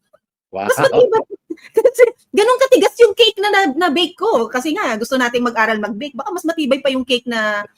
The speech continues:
Speaker 2: na binake ko dyan sa riprap na yan, Marlon. Yun, bagsak mo, hindi madudurog yun. <laughs> Ganun.
Speaker 1: Nakakalungkot, no? Nakakalungkot, ma'am.
Speaker 2: Tapos,
Speaker 1: And
Speaker 2: ito po.
Speaker 1: marami tayong kababayan ang magpapasko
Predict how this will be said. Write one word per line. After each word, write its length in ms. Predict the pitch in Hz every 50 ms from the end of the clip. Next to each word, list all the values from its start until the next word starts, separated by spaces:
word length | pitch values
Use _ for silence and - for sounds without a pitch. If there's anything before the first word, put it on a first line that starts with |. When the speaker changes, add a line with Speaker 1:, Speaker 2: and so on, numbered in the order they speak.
| _ _ _
Speaker 2:
na 240 | - 240 233 233 226
binake 320 | 214 202 247 247 254 233 240
ko 80 | -
dyan 180 | 214 220 226 208
sa 160 | - - 202 196
riprap 320 | 220 214 - 196 202 202 202
na 120 | 190 185
yan, 200 | 208 302 330 240
Marlon. 480 | 185 175 170 175 208 277 285 208 185 170
Yun, 240 | 208 285 359 277
bagsak 240 | 233 226 - - 240
mo, 160 | 233 269 359
hindi 160 | 254 226 233 226
madudurog 560 | 214 208 208 202 196 202 190 196 233 277 247
yun. 240 | 220 214 190 175 165 - - 247 - 285 - - - -
<laughs> 440 | - _ _ _ _ _ _ - 285
Ganun. 300 | 254 320 339 269 277 -
Speaker 1:
Nakakalungkot, 480 | - - - - _ _ - - -
no? 120 | - 110 117 131 131
Nakakalungkot, 560 | 113 110 110 104 107 104 101 95 - - - _ -
ma'am. 120 | 82 - - _ _ _ _ _ - - - _ _ _
Speaker 2:
Tapos, 280 | - 285 311 320 320 320 285
Speaker 1:
And 80 | 285
Speaker 2:
ito 100 | - 330 294
po. 100 | 320 311 330 320 - 330 - _ _ _
Speaker 1:
marami 320 | - 147 147 160 170 170
tayong 240 | 165 165 160 165 156
kababayan 460 | 156 151 143 147 139 139 139 135 139 131
ang 160 | 123 123 120
magpapasko 560 | 113 - 110 107 - 110 - _ - 87 -